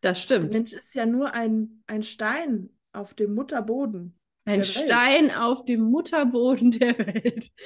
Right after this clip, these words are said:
Speaker 2: Wenn
Speaker 1: Leute,
Speaker 2: du's runterbrichst,
Speaker 1: tätowiert euch
Speaker 2: Sarah.
Speaker 1: das. <laughs> Das ist genau das, was wir heute gebraucht haben.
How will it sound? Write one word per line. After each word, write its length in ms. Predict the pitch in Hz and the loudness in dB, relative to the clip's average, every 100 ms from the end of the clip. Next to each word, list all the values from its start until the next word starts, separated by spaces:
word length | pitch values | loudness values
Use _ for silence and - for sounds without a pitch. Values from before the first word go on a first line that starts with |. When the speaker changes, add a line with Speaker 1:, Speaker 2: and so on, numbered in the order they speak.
| - - | -20 -6
Speaker 2:
Wenn 120 | 226 262 | 2 4
Speaker 1:
Leute, 60 | 233 | 4
Speaker 2:
du's 120 | - | 2
runterbrichst, 540 | 269 - 349 277 330 | 2 4 4 4 2
Speaker 1:
tätowiert 40 | 277 | 4
euch 380 | 285 359 359 294 | 6 6 4 4
Speaker 2:
Sarah. 0 | |
Speaker 1:
das. 240 | 277 277 302 349 349 370 330 | 4 2 -2 -2 0 -2 0
<laughs> 0 | |
Das 420 | 285 302 302 277 - | 0 0 -4 -8 -10
ist 300 | - - - | -10 -10 -6
genau 360 | 269 - - - - | -4 -4 -4 -6 -2
das, 220 | 311 - | -2 -2
was 200 | 294 294 | -8 -8
wir 100 | 269 | -10
heute 240 | - 247 220 | -6 -8 -8
gebraucht 500 | 240 208 226 269 - - | -12 -6 -4 -6 -10 -14
haben. 360 | - - - | -12 -12 -14